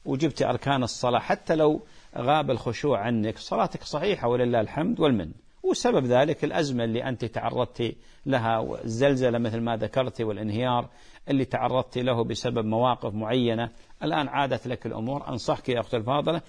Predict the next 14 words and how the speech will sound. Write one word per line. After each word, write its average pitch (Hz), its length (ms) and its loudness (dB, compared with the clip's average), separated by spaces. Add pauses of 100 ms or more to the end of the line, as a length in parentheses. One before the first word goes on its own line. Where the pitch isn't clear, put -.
(240)
بالإكثار 139 480 2
من 117 160 0
النوافل، 104 640 0 (320)
فإن 127 260 -2
سبب 165 320 2
من 123 140 -2
أسباب 139 480 0 (360)
سد 151 340 -2
الخلل 131 460 0
الذي 110 260 -2
حصل 160 460 -2
خلال 123 380 0
السنة 127 360 -2
والنصف 127 460 -2